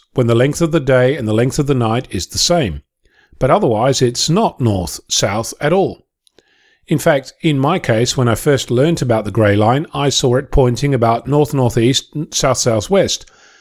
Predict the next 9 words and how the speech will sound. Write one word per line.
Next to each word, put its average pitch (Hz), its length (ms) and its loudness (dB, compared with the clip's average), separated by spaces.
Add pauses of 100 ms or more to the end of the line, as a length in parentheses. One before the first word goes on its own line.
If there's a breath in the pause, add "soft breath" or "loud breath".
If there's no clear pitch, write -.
(220 soft breath)
perfect 151 420 0
for 160 140 -4
communication 123 640 0
with 107 140 -2
Japan 127 480 0
from 139 180 -2
V 120 140 0
K 101 180 0
six, - 380 -4